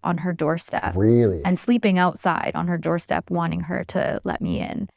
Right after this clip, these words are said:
Speaker 1: Um, or her, you know, she was in the hospital a lot, and so often she wouldn't even be there. Uh, so I, I was just a kid looking for the love of her mom, you know, and I loved my mom a lot.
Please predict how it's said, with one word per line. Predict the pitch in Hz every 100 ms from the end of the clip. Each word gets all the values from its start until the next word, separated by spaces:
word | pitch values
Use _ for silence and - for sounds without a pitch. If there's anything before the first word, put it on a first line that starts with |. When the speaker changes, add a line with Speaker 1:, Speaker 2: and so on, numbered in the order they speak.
| _ _ _ -
Speaker 1:
Um, | 180 175 170 160 156 - 214
or | 190 180
her, | 185 175
you | 185
know, | 170 165
she | -
was | 180
in | 175
the | 165
hospital | - 170 - - 156
a | 170
lot, | 165 104 -
and | 160
so | - -
often | - - 170
she | -
wouldn't | 165 - -
even | - 170 170
be | 180 185
there. | - - 190 - _ _ _ _ 180
Uh, | 175 170 - - - - -
so | - 214
I, | - - -
I | - 214
was | 196 208 226 190 175 _ _
just | 196 175 - _ _ _ _
a | - 180
kid | - 202 - 170 - -
looking | 180 - 165 165 175 - _ _ _ -
for | 190
the | 175
love | 165 160 165
of | 165
her | - 160
mom, | 151 - - - 175 -
you | 175
know, | 160
and | 160 175
I | 165
loved | 156 156 -
my | 160
mom | 156 -
a | -
lot. | - - - - -